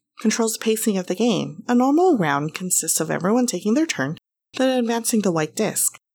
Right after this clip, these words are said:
When the white disc reaches the black disc, an eclipse is triggered. Players get V Ps for their step on the Avenue of the Dead, which is multiplied by the lowest visible number on the building row on the main board,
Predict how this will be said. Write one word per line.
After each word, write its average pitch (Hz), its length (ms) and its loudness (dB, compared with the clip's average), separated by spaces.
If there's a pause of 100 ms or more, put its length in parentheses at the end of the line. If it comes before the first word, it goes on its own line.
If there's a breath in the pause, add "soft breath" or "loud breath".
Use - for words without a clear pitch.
(120)
When 285 120 2
the 339 80 6
white 254 300 -2
disc 165 320 -2
reaches 175 260 -4
the 175 80 -2
black 180 380 -4
disc, - 320 -4 (200)
an 226 120 4
eclipse 254 420 0
is 208 80 -2
triggered. - 480 -4 (400)
Players 170 400 -2
get - 200 -4
V 196 120 -4
Ps 226 380 0
for 180 160 -2
their 170 120 -2
step - 360 -2
on 160 120 -2
the 156 140 2
Avenue 185 380 2
of 247 100 -6
the 311 80 0
Dead, 190 280 -2 (300)
which 339 140 -2
is 381 120 2
multiplied 254 560 0
by 185 100 0
the 180 120 0
lowest 165 400 2
visible 190 380 0
number 156 320 0
on 160 120 -2
the 165 60 -2
building 196 320 0
row 143 160 2
on 143 120 0
the 143 80 -2
main 190 200 2
board, - 320 -8